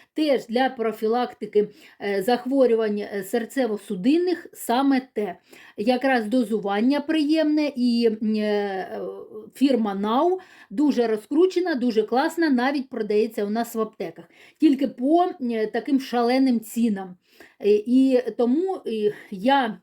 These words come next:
для, е, м, порівняння, е, е, вас попрошу зайти, подивіться, скільки Д три.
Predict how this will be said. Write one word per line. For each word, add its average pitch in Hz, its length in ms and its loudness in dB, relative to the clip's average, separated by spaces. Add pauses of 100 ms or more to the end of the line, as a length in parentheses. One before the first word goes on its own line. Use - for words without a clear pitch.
для, 226 400 -4 (380)
е, 190 520 -4
м, 202 340 -12
порівняння, 247 840 2 (260)
е, 208 80 -6
е, 202 540 -4 (220)
вас 254 240 2
попрошу 240 540 -6
зайти, 233 400 -2
подивіться, 214 500 -2
скільки 220 320 -4
Д 233 140 2
три. 359 200 2